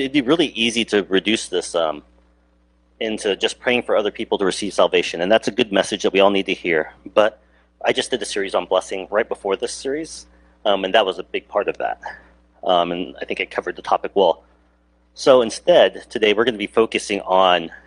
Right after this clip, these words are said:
whom we should pray for and what we should pray for when we pray for them. So first, who should we pray for? So we'll start with that. And then it starts easy.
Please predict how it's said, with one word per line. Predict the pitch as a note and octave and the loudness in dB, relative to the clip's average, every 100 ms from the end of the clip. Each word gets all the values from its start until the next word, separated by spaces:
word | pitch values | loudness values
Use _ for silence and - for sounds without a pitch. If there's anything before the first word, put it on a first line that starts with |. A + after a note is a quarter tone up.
| _ _ _ _ _ _ _ _ | _ _ _ _ _ _ _ _
whom | - C#3+ | 0 4
we | D3+ | 4
should | - - | 0 -8
pray | - G2+ | -2 0
for | F#2+ - D#2 D2+ - _ _ _ _ _ _ _ _ _ - | 0 -2 -2 -2 -4 _ _ _ _ _ _ _ _ _ -8
and | A2+ G2+ | -6 0
what | A#2 C3 - | 0 0 -4
we | |
should | - - | -12 -14
pray | - - - | -14 -16 -14
for | - - _ _ _ _ _ _ _ - | -18 -18 _ _ _ _ _ _ _ -8
when | F#2 | -8
we | F#2+ | -8
pray | - E3+ | -8 -8
for | - | -10
them. | - - _ _ _ _ _ _ _ _ | -16 -20 _ _ _ _ _ _ _ _
So | - D#3 | 2 2
first, | - A2+ - _ _ _ _ _ | 4 -2 -2 _ _ _ _ _
who | G3+ | 0
should | F3 | 2
we | C#3 | 0
pray | - F2+ | 0 -2
for? | - B1 - _ _ _ _ _ _ _ _ _ | -2 -6 -8 _ _ _ _ _ _ _ _ _
So | - A2+ | -2 0
we'll | A#2 - _ _ _ | 0 -6 _ _ _
start | - - B2 | -6 2 2
with | G#2+ | 2
that. | G#2+ G2+ G2+ - - - B2+ | 2 4 2 -6 -20 -2 4
And | C#3+ | 6
then | |
it | C#3+ | 6
starts | - F3 D#3+ | 6 4 4
easy. | D#3 A#2 D#2 | -2 -2 -4